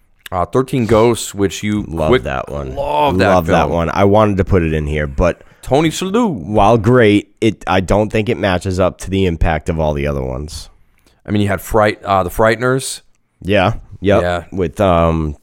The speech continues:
Speaker 2: Jamie, what's his face? No, Michael J. Fox.
Speaker 1: Yeah, Michael
Speaker 2: Yeah.
Speaker 1: J. Fox. I was like,
Speaker 2: <laughs>
Speaker 1: "Jamie?" I'm
Speaker 2: I
Speaker 1: like, "Who
Speaker 2: always
Speaker 1: the hell
Speaker 2: call
Speaker 1: is
Speaker 2: him
Speaker 1: Jamie?"
Speaker 2: Jamie, Jamie J. Fox, whatever.
Speaker 1: Jamie J. Fox.
Speaker 2: Jamie J.
Speaker 1: Uh, and, uh, Beetlejuice,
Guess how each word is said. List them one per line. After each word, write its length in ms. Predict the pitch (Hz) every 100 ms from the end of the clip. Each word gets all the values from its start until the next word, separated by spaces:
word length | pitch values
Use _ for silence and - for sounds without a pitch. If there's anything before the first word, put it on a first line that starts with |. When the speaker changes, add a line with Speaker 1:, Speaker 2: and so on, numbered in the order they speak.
| -
Speaker 2:
Jamie, 580 | 101 95 92 90 82 - _ _ _ _ _ _ _ _ -
what's 300 | 82 95 -
his 140 | 92
face? 460 | 104 104 - - - _ _ _ _ _ _ _ _ _ _ _ _ _ - -
No, 220 | 120 107
Michael 360 | 73 92 113 98
J. 180 | 95 82
Fox. 380 | 90 78 - 139
Speaker 1:
Yeah, 160 | 151
Michael 220 | 101 113 107
Speaker 2:
Yeah. 80 |
Speaker 1:
J. 100 | 104
Fox. 340 | 90 120 95 -
I 40 |
was 100 | 127
like, 120 | 139
Speaker 2:
<laughs> 20 | 131
Speaker 1:
"Jamie?" 360 | 131 185 104
I'm 60 | 98
Speaker 2:
I 20 |
Speaker 1:
like, 40 | 117
"Who 60 |
Speaker 2:
always 160 | 120 127
Speaker 1:
the 40 |
hell 160 | 175 143
Speaker 2:
call 100 | 98
Speaker 1:
is 80 | 98
Speaker 2:
him 80 |
Speaker 1:
Jamie?" 340 | 139 90 92 92
Speaker 2:
Jamie, 60 | -
Jamie 380 | - 98 92 90
J. 200 | 78 80
Fox, 360 | 78 69 73 82
whatever. 400 | 87 78 69 - _ _ - - - _ _
Speaker 1:
Jamie 640 | 71 85 107 110 117 131 -
J. 260 | 95 95 90
Fox. 340 | 92 82 87
Speaker 2:
Jamie 340 | 87 92 120
J. 260 | 131 117 76
Speaker 1:
Uh, 380 | 95 98 95 98
and, 220 | 95 90 - _ _ -
uh, 240 | 104 98
Beetlejuice, 800 | 78 120 117 95 123 110 -